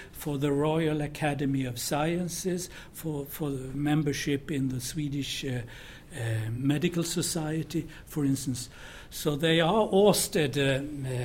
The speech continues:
in a way, and, and I'm more concerned that you can commit murders and so on,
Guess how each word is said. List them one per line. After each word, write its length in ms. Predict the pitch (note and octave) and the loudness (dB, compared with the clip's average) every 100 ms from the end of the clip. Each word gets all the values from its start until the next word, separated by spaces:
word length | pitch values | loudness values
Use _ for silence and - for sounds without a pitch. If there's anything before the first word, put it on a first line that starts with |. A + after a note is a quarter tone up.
| A#2+ A#2+ A#2 A#2+ A#2+ C3 | -2 -4 -6 -8 -10 -4
in 180 | D3 C#3 | 0 2
a 60 | C3 | 2
way, 360 | B2+ B2+ B2+ | 0 -2 -2
and, 240 | C3+ C3+ C3+ | 0 0 0
and 280 | C#3 C3+ | 0 2
I'm 180 | C#3+ F#3+ | 4 4
more 200 | G3+ F#3+ | 4 2
concerned 680 | E3+ E3 C#3+ - E3+ E3 C#3+ | 2 0 0 2 2 2 0
that 200 | C#3 C#3 | -2 -2
you 80 | D3+ | -4
can 300 | - D3 C#3 - - - - - | -2 0 0 -4 -14 -16 -12 -2
commit 420 | D3 D3+ D3+ D3 | 4 4 4 4
murders 600 | D3+ E3+ F#3+ E3+ D#3+ - | 6 8 8 6 2 2
and 140 | C#3+ | 0
so 300 | C3+ D#3 C#3+ | 2 2 4
on, 340 | C#3 D3 D#3 | 4 4 2